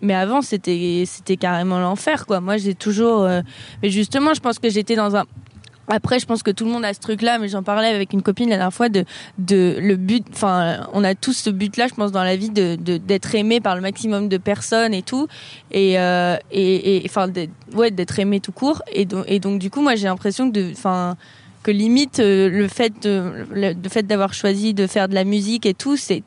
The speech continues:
tout tourne autour de ça, en fait. Le fait que j'ai vraiment envie qu'on, qu'on m'aime beaucoup et, et, et du coup, euh, et qu'on, et qu'on fasse attention à moi et qu'on me regarde et tout. Et, euh,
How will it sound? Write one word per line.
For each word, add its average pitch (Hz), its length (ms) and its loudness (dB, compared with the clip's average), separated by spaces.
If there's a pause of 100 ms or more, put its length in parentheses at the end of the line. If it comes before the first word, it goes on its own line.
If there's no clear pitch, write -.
tout 262 160 0 (300)
tourne 233 200 0
autour 208 220 -2
de 202 100 0
ça, 220 200 -2
en 208 60 -6
fait. 202 160 -10 (420)
Le 208 100 2
fait 254 220 -2
que 233 100 2
j'ai 202 180 2
vraiment 208 440 0
envie 214 240 -2
qu'on, 208 260 -2 (160)
qu'on 214 140 -2
m'aime 214 240 0
beaucoup 262 440 -2
et, 202 320 2
et, 196 200 -2
et 202 40 -2
du 185 140 -8
coup, 254 260 -2
euh, 196 260 2
et 185 120 0
qu'on, 190 220 -4
et 190 100 -4
qu'on 196 220 -6
fasse 202 240 -2
attention 208 340 -2
à 190 80 0
moi 226 320 2
et 233 40 -4
qu'on 214 100 -10
me 202 80 -2
regarde 214 440 0
et 196 60 -2
tout. 269 240 -6 (580)
Et, 202 220 4
euh, 185 580 0